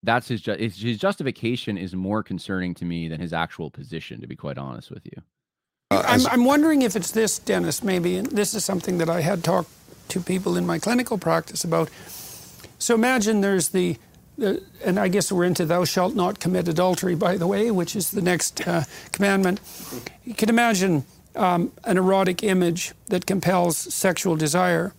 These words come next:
Speaker 3: and, and I think that's part of what we're discussing, the morality of that, or its, its potential to be an implement to the instantiation of an ideal. You can imagine a situation where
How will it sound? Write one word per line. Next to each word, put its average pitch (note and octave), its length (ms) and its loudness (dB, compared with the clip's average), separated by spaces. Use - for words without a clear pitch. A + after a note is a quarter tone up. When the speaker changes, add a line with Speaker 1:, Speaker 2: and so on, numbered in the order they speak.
Speaker 3:
and, E3+ 260 2
and F3+ 280 0
I F3 80 2
think F3 240 -2
that's E3+ 240 0
part - 360 0
of E3 100 0
what E3 220 0
we're F#3 120 2
discussing, F3 560 2
the E3 160 0
morality E3+ 580 2
of E3 100 -2
that, F#3+ 240 2
or F#3+ 240 2
its, - 340 0
its F#3+ 260 -2
potential F3 540 2
to F3 120 -6
be F3 140 2
an F3 100 0
implement F3+ 500 0
to D#3 120 -2
the D#3+ 240 2
instantiation F3 760 0
of E3 60 2
an F3 100 0
ideal. F3 440 2
You G#3 100 0
can A#3+ 120 2
imagine A#3 340 2
a F#3 40 2
situation F#3+ 680 0
where F#3 280 2